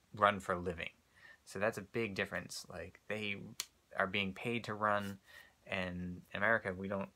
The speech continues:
we don't get paid to run. Um, we do it by ourselves. Um, and that's, like, a very big difference. Um,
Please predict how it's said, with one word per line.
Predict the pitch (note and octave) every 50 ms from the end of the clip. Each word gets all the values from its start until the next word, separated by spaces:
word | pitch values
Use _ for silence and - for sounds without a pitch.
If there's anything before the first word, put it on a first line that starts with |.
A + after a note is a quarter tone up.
| _ -
we | G#2 G#2
don't | G#2 G#2+
get | G2 F#2+ F#2
paid | - G2 F#2
to | F#2+ -
run. | - - - - - _ _ _ _ - -
Um, | - G2 F2+ F2+ F2+ F2+ F2 E2+ -
we | G#2+ G2
do | G2 G#2 G#2
it | - - - - _ _ _ _ -
by | - F#2+ F2+
ourselves. | F2 F2 - - E2 C2+ A#1 - _ - - - _ _ _ - - - - - - - _ _ -
Um, | F#2 F#2 F2+ F2+ F2+ F#2
and | F#2+
that's, | G2+ G2+ - - - - -
like, | - G2+ F#2+ F2+
a | F2
very | E2+ - A2 G#2 G#2 G#2 G2+
big | F#2 F#2+ F#2 E2+
difference. | - F#2 - - - - - _ - - - - - - - - - -
Um, | G2 G2 G2 F#2+ F#2+ F#2 F2+ F2+